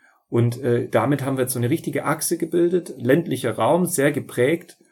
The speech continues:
ähm, weniger, ähm, so städtisch geprägt oder urban geprägt, sondern sehr ländlich.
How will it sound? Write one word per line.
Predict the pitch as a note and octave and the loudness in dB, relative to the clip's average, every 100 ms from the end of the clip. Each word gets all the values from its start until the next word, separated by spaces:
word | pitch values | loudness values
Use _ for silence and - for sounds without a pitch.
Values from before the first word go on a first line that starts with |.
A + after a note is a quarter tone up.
| _ _ - | _ _ -2
ähm, | A#2+ A#2+ A#2+ A#2+ | 0 2 0 2
weniger, | C3 D#3 D3+ C3 A#2+ A#2 A2+ | 4 4 6 8 8 6 2
ähm, | A#2+ A2 A2 | 0 0 -2
so | G#2+ G#2+ G#2 A2 | -2 0 0 -4
städtisch | - - G#3 F3+ | 2 2 2 -2
geprägt | - - D3 D3 D3 | -4 -4 -2 0 0
oder | G#2+ | -2
urban | G2+ G2+ A2+ C#3 | -2 -2 0 0
geprägt, | E3+ - C3+ - | 0 -2 -6 -2
sondern | A2+ G#2+ | -2 -2
sehr | A#2 G#2 | 0 0
ländlich. | G#2+ E3+ F3 F3+ F3+ - | 2 0 0 -2 -2 -6